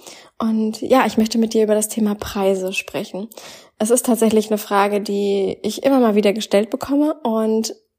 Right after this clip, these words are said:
die auch tatsächlich eine der, ähm, ja, Bitten quasi von euch war, als ich euch neulich wieder gefragt habe,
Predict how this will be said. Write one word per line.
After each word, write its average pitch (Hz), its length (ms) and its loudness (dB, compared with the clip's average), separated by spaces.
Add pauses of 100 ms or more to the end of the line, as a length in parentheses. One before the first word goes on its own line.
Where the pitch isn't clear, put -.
die 247 200 0
auch 240 160 4
tatsächlich 233 580 -2
eine 220 220 4
der, 214 300 4 (440)
ähm, 208 560 -4 (200)
ja, 226 280 2
Bitten 208 460 2
quasi 196 400 2
von 196 180 -4
euch 202 300 -2
war, 202 260 -2 (540)
als 220 180 -4
ich 214 140 -8
euch 202 120 -6
neulich 208 280 -2
wieder 208 120 0
gefragt 214 480 -6
habe, 214 380 -2